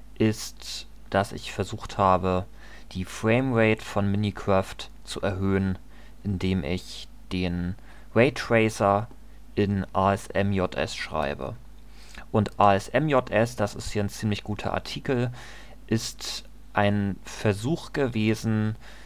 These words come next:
innerhalb von JavaScript-Programmen bestimmte Teile des Programms,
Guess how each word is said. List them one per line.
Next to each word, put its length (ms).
innerhalb 580
von 400
JavaScript-Programmen 1120
bestimmte 520
Teile 340
des 160
Programms, 840